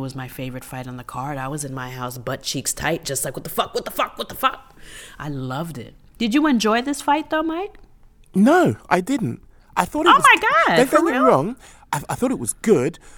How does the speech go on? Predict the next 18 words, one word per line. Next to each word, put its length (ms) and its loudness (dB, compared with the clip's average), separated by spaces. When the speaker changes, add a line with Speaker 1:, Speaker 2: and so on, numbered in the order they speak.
Speaker 2:
but 240 0
enjoyed 480 2
to 80 -6
the 100 -4
level 320 -2
where 260 2
I'd 200 0
give 120 -2
it 140 -4
fight 280 -2
of 40 -8
the 60 -4
night? 360 -2
No, 460 0
I 160 4
had 240 -2
more 240 2
fun. 500 -2